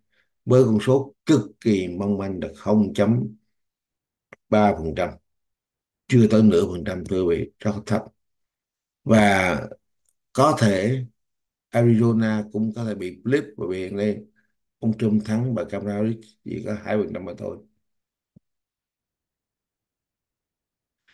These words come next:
Và nhìn lại toàn bộ dân số đó, thì cử tri của ông Trump, ủng hộ ông Trump phần lớn là những người mà đàn ông,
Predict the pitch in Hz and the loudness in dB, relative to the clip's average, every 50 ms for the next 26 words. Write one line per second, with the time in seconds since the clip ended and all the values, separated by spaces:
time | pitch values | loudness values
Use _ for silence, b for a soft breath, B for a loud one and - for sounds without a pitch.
0 | b b b b b b _ 101 117 117 113 110 101 104 113 117 110 107 104 101 | b b b b b b _ -2 0 2 2 2 2 2 4 4 4 4 4 2
1 | 92 95 101 101 - - 107 101 101 98 95 90 87 95 104 113 120 123 120 - | 0 -4 -6 -8 -8 -6 -4 -4 -4 -4 -6 -8 -6 -2 0 0 0 0 -2 -2
2 | - 135 127 139 160 185 180 196 175 - - _ _ _ _ _ _ _ _ _ | -2 2 2 2 2 2 0 -2 -4 -6 -12 _ _ _ _ _ _ _ _ _
3 | _ _ - 107 92 - - 104 110 123 117 - 139 131 127 120 104 117 127 131 | _ _ -12 -12 -12 -10 -6 -4 -2 -2 -2 0 0 2 2 2 0 -2 -4 -4
4 | 131 113 - 139 127 123 123 123 123 120 - - _ _ _ _ _ 107 110 107 | -4 -6 -4 -2 -2 -2 -2 -4 -4 -6 -10 -12 _ _ _ _ _ -12 -10 -8
5 | 104 101 104 110 107 120 120 117 110 110 101 98 101 98 101 107 120 135 151 147 | -6 -6 -6 -6 -6 -4 -4 -4 -4 -6 -8 -10 -8 -6 -4 -4 -4 -4 -6 -8
6 | 127 - _ _ _ _ _ _ _ _ _ - 104 107 101 101 92 92 104 113 | -14 -18 _ _ _ _ _ _ _ _ _ -8 -4 -4 -4 -4 -6 -4 -4 -2
7 | 120 110 101 95 92 87 87 85 82 80 85 87 87 85 85 82 82 82 82 - | 0 0 0 -2 -2 -4 -8 -10 -12 -12 -12 -12 -12 -12 -12 -12 -14 -14 -16 -18
8 | - _ _ - 90 98 95 107 123 131 131 | -20 _ _ -12 -10 -8 -6 -4 -2 -2 -2